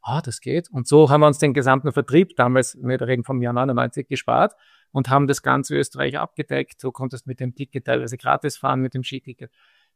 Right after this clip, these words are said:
Riesending, Riesenerfolg, wahnsinnig viel gelernt, wie man's macht und wie man's nicht macht. Freunde dort kennengelernt, die bis, Freundschaften, die bis heute, äh, liebevoll andauern. Und ich hatte dann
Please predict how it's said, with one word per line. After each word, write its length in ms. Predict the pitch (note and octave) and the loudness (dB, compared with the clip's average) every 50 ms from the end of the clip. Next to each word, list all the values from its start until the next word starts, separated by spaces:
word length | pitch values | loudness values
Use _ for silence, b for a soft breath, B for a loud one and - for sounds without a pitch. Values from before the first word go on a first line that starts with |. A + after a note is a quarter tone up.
| - B2+ | 2 6
Riesending, 520 | D3 E3+ F3 E3+ D3+ - D3+ E3 F3 D#3 | 8 8 8 8 6 6 6 6 6 4
Riesenerfolg, 640 | C#3+ D3+ C#3+ C3+ C#3+ C3+ - - D3+ E3 F3+ - - - - | 4 2 2 2 0 0 2 6 6 6 6 4 0 -6 0
wahnsinnig 460 | C3+ C#3+ C#3+ E3+ E3+ D3+ E3 E3 C#3+ | 2 4 4 4 4 2 -2 -4 -2
viel 180 | - E3 D#3 D#3 | -2 -4 -2 0
gelernt, 420 | D#3 C#3+ C3+ D3 D3+ D#3 D3 C3+ | 0 2 2 4 2 2 2 0
wie 80 | C#3+ C#3 | 0 0
man's 160 | C#3+ C3 B2 | 0 0 2
macht 360 | C3 B2+ C#3+ C#3 - - _ _ | 4 4 4 2 0 -6 _ _
und 200 | - E3 E3 C3+ | 2 2 4 6
wie 80 | D3 C#3+ | 6 6
man's 140 | C3+ C3 A#2+ | 4 4 2
nicht 220 | C#3 F3+ - - | 0 -4 -4 -2
macht. 300 | - F3+ A3 A#3 - _ _ _ _ _ _ _ _ | -2 -2 -2 -2 -4 _ _ _ _ _ _ _ _
Freunde 440 | - - - C#3 C3+ C#3+ D3+ E3 D3+ | -16 -4 2 4 4 4 4 2 2
dort 180 | D#3 D3+ - | 0 -2 -4
kennengelernt, 680 | - D3+ D3 D3+ D3 D3 D3 D3 C#3+ C#3+ D3+ D3 C#3+ - - - | -4 -4 -4 -4 -4 -4 -2 0 0 0 -2 -4 -6 -8 -6 -4
die 120 | C#3 C3+ C3 | -4 -2 -2
bis, 280 | - C#3+ C3 - - | -4 -8 -8 -10 -10
Freundschaften, 460 | - - B2+ C3 A#2+ D3 B2+ - C#3 | -8 -4 -4 -2 -2 -4 -6 -6 -6
die 80 | B2 B2 | -6 -6
bis 180 | C3 B2+ A#2+ B2 | -6 -6 -6 -4
heute, 360 | B2 C3 C#3+ - D#3+ D3 C3+ b b b b b b b b - | -4 -4 -2 -2 -2 -2 -4 b b b b b b b b -4
äh, 260 | C#3 C#3 C#3 C3+ C3 | -2 0 0 0 0
liebevoll 440 | B2 C3 C#3 C#3+ D3 - C#3+ C#3+ C#3+ | 2 0 0 0 0 -2 -2 -2 -2
andauern. 520 | C3+ C#3 D3 C#3+ D3 - E3+ G#3 G#3+ - _ _ _ _ _ _ - | 0 -2 -2 -2 0 0 0 0 -2 -4 _ _ _ _ _ _ 0
Und 220 | - D3 D3 C#3+ | 2 4 4 4
ich 80 | C3 D3+ | 6 4
hatte 180 | D3 C#3 D#3 D3 | 4 4 4 4
dann 420 | - D3 C#3+ C#3+ D3 D3+ D#3+ - | 4 6 4 6 4 2 0 -2